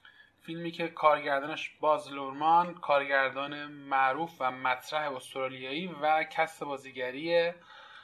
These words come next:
تام هنگس عزیز و دوست داشتنی و آستین باتلر به عنوان یک چهره جدید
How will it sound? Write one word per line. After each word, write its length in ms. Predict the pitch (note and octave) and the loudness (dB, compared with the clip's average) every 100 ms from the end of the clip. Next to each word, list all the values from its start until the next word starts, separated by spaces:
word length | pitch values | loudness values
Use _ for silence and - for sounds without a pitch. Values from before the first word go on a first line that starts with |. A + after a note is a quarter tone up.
| - _ | -20 _
تام 280 | - D3 C#3 | 2 2 2
هنگس 400 | - E3 F3 - | -2 -2 -2 -2
عزیز 440 | D#3 C#3 D#3+ D#3+ | -2 -2 -6 -4
و 80 | C#3+ | -4
دوست 320 | C#3 C#3 - | -4 -10 -8
داشتنی 600 | C#3 C3 - C3+ D#3 G3+ E3+ | -6 -4 -2 -2 -2 -4 2
و 320 | E3+ F3+ F#3+ F#3 - - - - - | 6 6 4 -2 -14 -20 -20 -16 0
آستین 560 | D#3 - - D3 C#3+ | 0 0 -6 -12 0
باتلر 420 | C#3 C#3 - F3 G3+ | 6 6 6 2 2
به 120 | D#3+ | 2
عنوان 300 | D3 D3+ F#3+ | 0 -2 -4
یک 320 | G3 G#3 - | -4 -6 -4
چهره 680 | - E3 C3+ - D#3+ F3+ G#3 | -4 -4 -6 -6 -6 -4 -6
جدید 720 | - D3 C3+ C#3 G#3+ G#3+ | -2 2 2 2 -4 -4